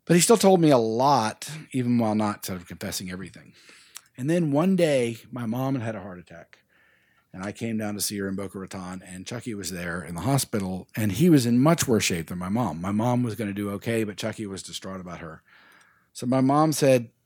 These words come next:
"Take him to lunch at Seasons fifty-two, and the food will calm him down."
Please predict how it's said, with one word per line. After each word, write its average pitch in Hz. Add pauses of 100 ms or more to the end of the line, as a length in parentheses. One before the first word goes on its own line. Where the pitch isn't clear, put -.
(100)
"Take 139
him 131
to 123
lunch 113
at 104
Seasons 101
fifty-two, 92
and 85
the 92
food 110
will 95
calm 87
him 90
down." 123